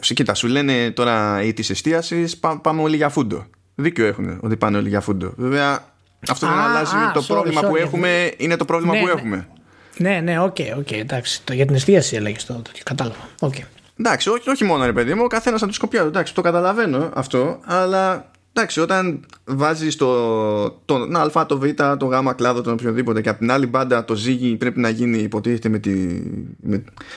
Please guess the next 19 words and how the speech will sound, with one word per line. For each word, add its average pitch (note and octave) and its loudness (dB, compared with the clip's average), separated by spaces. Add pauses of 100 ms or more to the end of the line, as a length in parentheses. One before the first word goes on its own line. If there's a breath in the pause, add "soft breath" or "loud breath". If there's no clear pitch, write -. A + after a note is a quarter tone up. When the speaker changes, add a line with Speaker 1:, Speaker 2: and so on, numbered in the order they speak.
Speaker 1:
κόντρα B2 0
στη A#2+ -2
δημόσια A#2 0
υγεία, A#2 0
είναι F#3 -2
λίγο F#3+ 0
δύσκολη C#3+ -2
συζήτηση, G2 -4
όπως C3 -4
και A#2+ 0
να G#2+ 0
το F#2+ -4
κάνεις. F2 -8
Δηλαδή, A2+ -2
δεν C3 2
γίνεται, A2+ 2
δεν F3+ 0
γίνονται D#3+ 2
όλα. G#2+ 2